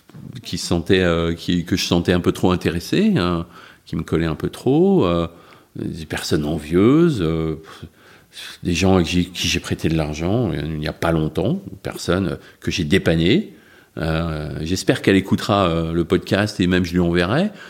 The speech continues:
hein, qui avait vraiment, je l'ai sorti, euh, d'un gros problème. Impossible de récupérer le fric. J'étais obligé de lui mettre un avocat au derrière pour récupérer l'argent,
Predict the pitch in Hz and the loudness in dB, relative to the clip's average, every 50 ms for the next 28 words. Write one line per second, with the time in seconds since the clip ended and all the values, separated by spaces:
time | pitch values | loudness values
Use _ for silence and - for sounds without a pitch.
0 | - - - - - 80 85 95 107 110 - - 78 85 85 80 90 95 95 104 | -20 -20 -18 -8 -4 0 0 2 2 0 0 0 2 2 2 2 2 0 2 2
1 | 107 101 - - - _ _ _ - - _ 165 117 113 95 92 82 - - - | 2 2 -2 -6 -20 _ _ _ -20 -20 _ -14 -10 -8 -6 -4 -4 -4 -2 0
2 | 131 110 - - - - 123 120 120 117 101 90 82 78 - - - _ _ _ | 0 0 0 -2 -6 0 2 2 4 4 4 2 2 0 -2 -10 -18 _ _ _
3 | _ _ - _ _ _ _ _ _ _ _ _ _ - 82 95 95 98 120 113 | _ _ -20 _ _ _ _ _ _ _ _ _ _ -4 -2 0 4 4 4 2
4 | - - 104 87 - - 165 220 240 208 - - - - - - - - - - | 2 0 -2 0 0 0 2 2 0 -2 -4 -6 -20 -20 -20 -20 -20 -20 -20 -20
5 | - - - _ _ _ _ _ _ _ - 143 143 135 - 123 107 - - 139 | -20 -20 -20 _ _ _ _ _ _ _ 0 2 2 4 4 2 2 2 -2 0
6 | 120 104 95 95 - - 90 92 95 117 135 - - - - - 95 - - 95 | 2 2 2 2 -2 -4 -4 -2 -2 -2 -4 -6 -10 -16 -6 -6 -4 0 0 2
7 | 92 95 98 98 87 90 92 101 104 101 - 101 90 90 87 85 87 85 - - | 2 4 2 2 4 4 4 2 2 2 0 0 2 2 2 2 0 0 0 -2
8 | 98 92 87 87 85 82 82 82 78 90 117 185 240 240 - - - 170 170 - | 0 2 2 0 0 0 0 -2 0 0 0 0 0 -2 -2 -2 -2 0 -2 -4
9 | - 82 - 92 98 127 151 160 190 233 233 | -6 -8 -6 -6 -4 -4 -4 -4 -4 -6 -6